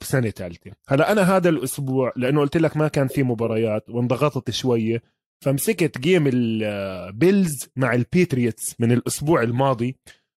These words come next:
قلت: "هاي يا عمي م-، جيم مهمة، هاي رح نرجع نشوفها نفسها بالبلاي أوفس". الجيم الأولى مش محسوبة، كانت هوا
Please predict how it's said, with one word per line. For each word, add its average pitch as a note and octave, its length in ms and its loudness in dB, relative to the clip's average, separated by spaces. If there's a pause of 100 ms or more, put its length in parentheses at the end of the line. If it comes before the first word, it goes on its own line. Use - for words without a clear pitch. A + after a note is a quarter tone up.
(140)
قلت: F4+ 160 0
"هاي D#4 100 4
يا B3 40 4
عمي F#3+ 220 4
م-، C#3 220 0
جيم G3 280 4
مهمة، C#3+ 360 4
هاي C3 80 4
رح A#2+ 120 -2
نرجع D#3+ 280 2
نشوفها B2+ 380 2
نفسها B2+ 380 0
بالبلاي G#2 840 2
أوفس". G2 300 -2
الجيم F3+ 340 0
الأولى G3+ 460 2
مش D#3+ 180 -4
محسوبة، G3+ 520 -2
كانت E3+ 320 0
هوا D#3 280 4